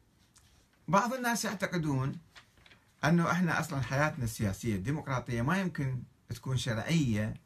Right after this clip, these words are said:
بين قوسين إلا بأن يغطيها المرجع، وإذا حزب ما عنده مرجع هذا عمله باطل، وإذا رئيس وزراء ما وافق عليه المرجع أيضًا هذا ما يصير، لازم المرجع يوافق عليه.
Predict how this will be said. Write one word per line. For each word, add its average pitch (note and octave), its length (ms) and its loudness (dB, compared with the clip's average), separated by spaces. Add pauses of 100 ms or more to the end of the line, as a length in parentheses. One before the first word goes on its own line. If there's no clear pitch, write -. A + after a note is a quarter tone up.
(140)
بين A2 160 0
قوسين G#2 600 -2 (420)
إلا G#3+ 280 4
بأن F3+ 280 4
يغطيها E3 520 2
المرجع، A#2+ 440 -2 (680)
وإذا D3+ 560 4 (140)
حزب E3 380 2
ما D#3+ 140 6
عنده D#3 300 2
مرجع B2+ 420 0
هذا C#3+ 260 0
عمله D3 320 0
باطل، A#2 360 -2 (880)
وإذا D#3+ 360 4
رئيس F#3 260 2
وزراء F3+ 540 6 (220)
ما E3+ 460 4
وافق D3+ 400 0
عليه D3+ 180 0
المرجع C3 460 0 (380)
أيضًا C3 500 0
هذا C3+ 220 0
ما A#2 120 2
يصير، F2 340 -4 (420)
لازم C#3 280 2
المرجع B2 360 0
يوافق F2 340 -6
عليه. F2+ 320 -6